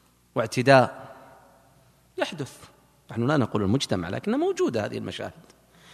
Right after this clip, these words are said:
فكيف لو كانت أخلاقنا كما قال ربنا عن النبي صلى الله عليه وآله وسلم:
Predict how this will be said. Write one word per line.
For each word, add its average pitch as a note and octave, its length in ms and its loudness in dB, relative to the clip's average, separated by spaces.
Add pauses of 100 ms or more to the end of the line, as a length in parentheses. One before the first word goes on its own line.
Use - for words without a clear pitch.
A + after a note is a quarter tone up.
(220)
فكيف G#3 400 6
لو G#3 180 8
كانت G#3 340 6
أخلاقنا E3 480 8
كما D#3+ 240 6
قال D#3 220 6
ربنا C#3+ 380 6
عن B2+ 80 12
النبي C3+ 340 8
صلى B2+ 220 0
الله B2+ 320 4
عليه B2+ 240 0
وآله A#2 140 0
وسلم: C3 380 -4